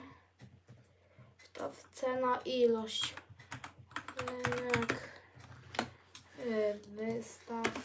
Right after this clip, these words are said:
Dwa zero jeden. Dobra, wystawiłem na rynku. Jak chce, jak chce ktoś, to niech se kupuje.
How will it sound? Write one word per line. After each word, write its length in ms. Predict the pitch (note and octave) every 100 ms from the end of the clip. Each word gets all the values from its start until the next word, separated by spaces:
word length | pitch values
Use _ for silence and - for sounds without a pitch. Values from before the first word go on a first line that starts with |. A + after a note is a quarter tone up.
| - - - - - - - - _ - - -
Dwa 520 | A#3+ A#3 A#3 A3+ A3 A3
zero 460 | A3+ A3+ A#3 A#3 A3+ - - - _ - - - -
jeden. 420 | A#3 G#3+ G#3+ G#3+ - - - - - - _ _ _ - - - - _
Dobra, 320 | - A#3+ C4+ C4+
wystawiłem 680 | C4 C4 D4 C#4 C#4+ C4+
na 200 | C4+ C4+
rynku. 160 | C4 B3
Jak 100 | A#3
chce, 220 | - B3+
jak 160 | B3 A#3+
chce 220 | - C4+
ktoś, 240 | - B3
to 220 | - A3+ C4
niech 120 | A#3
se 120 | B3+
kupuje. 440 | B3 A#3+ B3 A3+